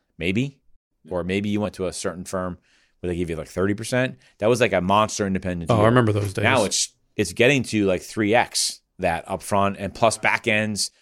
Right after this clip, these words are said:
Speaker 1: They're starting to build
Speaker 2: They're
Speaker 1: in
Speaker 2: starting to
Speaker 1: back
Speaker 2: do back
Speaker 1: ends,
Speaker 2: ends, yeah.
Speaker 1: right? It's starting to look sort of like a retail kind of type of deal. So I think that, so number two, I think deals are gonna continue to grow. Number three, and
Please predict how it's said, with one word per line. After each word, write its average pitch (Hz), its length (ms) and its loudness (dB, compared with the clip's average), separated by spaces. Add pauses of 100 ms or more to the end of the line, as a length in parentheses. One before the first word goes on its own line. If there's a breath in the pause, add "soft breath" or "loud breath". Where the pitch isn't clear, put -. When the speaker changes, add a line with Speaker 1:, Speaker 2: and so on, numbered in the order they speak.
(280)
Speaker 1:
They're 104 100 0
starting 113 440 -2
to - 40 -12 (160)
build 107 220 4
Speaker 2:
They're 104 40 2
Speaker 1:
in 101 100 0
Speaker 2:
starting - 20 2
to - 0 - (180)
Speaker 1:
back 117 60 4
Speaker 2:
do 113 80 0
back 110 200 4
Speaker 1:
ends, 113 280 2
Speaker 2:
ends, 113 240 4
yeah. - 60 -20 (220 soft breath)
Speaker 1:
right? 107 240 4
It's 98 80 -6
starting 110 220 2
to 104 60 0
look 113 340 0
sort 120 340 2
of 113 220 2
like 110 380 2
a 107 360 4
retail 113 460 2
kind 110 240 -2
of 101 80 -6
type 110 220 -2
of 101 100 -6
deal. 110 300 0
So 98 360 2 (320)
I 110 80 -2
think 135 220 2
that, 117 200 6
so - 100 -2
number 143 160 4
two, 131 220 6
I 107 40 8
think 107 220 2
deals 107 280 4
are 101 60 0
gonna 95 160 -2
continue 95 320 -4
to 85 80 -4
grow. 87 360 -4 (320)
Number 143 280 6
three, 110 680 2 (320)
and 98 360 -2